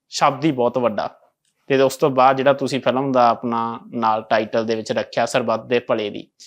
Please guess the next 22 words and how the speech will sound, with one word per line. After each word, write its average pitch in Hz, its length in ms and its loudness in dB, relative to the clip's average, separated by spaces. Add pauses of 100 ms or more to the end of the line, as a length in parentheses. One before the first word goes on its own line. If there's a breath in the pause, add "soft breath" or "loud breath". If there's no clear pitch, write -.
(240 loud breath)
ਇਹ 170 80 0
ਤਾਂ 196 120 2
ਉਸ 165 120 0
ਤੋਂ 185 160 0
ਵੀ 180 80 2
ਕਹਿੰਦੇ 151 260 0
ਮਹਾਨ 117 480 -2
ਆ, 110 40 -4
ਉਸ 110 120 -6
ਤੋਂ 131 140 -4
ਵੀ 120 120 -2
ਵੱਡਾ 98 360 -6
ਗਾ। - 180 -12 (800 loud breath)
ਅਸੀਂ 202 220 2
ਅਰਦਾਸ 143 380 2
ਦੇ 151 100 4
ਅੱਜ 139 100 0
ਮਾਇਨੇ 139 380 -2
ਸਮਝਣੇ 120 420 -4
ਚਾਹੁੰਦੇ 110 360 -10
ਆ। 110 180 -12 (100)
ਅਰਦਾਸ 113 680 -2